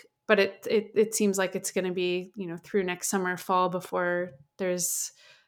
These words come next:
you know, before things really start to, to return to quote unquote normal. And then, you know, we'll,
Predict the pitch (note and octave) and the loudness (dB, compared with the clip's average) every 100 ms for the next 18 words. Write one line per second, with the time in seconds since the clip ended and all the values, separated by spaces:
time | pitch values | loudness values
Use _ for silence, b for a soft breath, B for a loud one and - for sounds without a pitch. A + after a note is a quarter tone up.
0 | _ - G#3+ F3+ - - - G3+ - A#3+ | _ 0 2 2 -4 -12 -12 -12 2 6
1 | C#4+ B3 A#3+ G#3 F#3+ G3+ G3 F#3+ F3+ G3+ | 10 8 8 6 6 6 6 6 2 2
2 | F#3 - - G3 F3+ F#3 F#3+ _ - G3+ | 2 0 -2 0 0 -2 -6 _ -2 -2
3 | F#3+ - F#3 F#3 F3+ E3+ - F#3 F3+ F3 | -2 -6 -6 -4 -6 -8 -4 -2 0 -2
4 | F3 - - G3 F#3 - F#3 F3 F3 - | -6 -10 0 2 2 -2 0 0 -2 -10
5 | _ _ _ _ _ _ _ - A3 G3+ | _ _ _ _ _ _ _ 4 8 8
6 | F3 E3+ F3 G3+ B3 - C4+ E4 F4+ F4+ | 6 2 -2 -4 -8 -6 -2 0 0 0
7 | D4+ B3+ A#3+ A3+ G#3+ | 2 6 6 6 2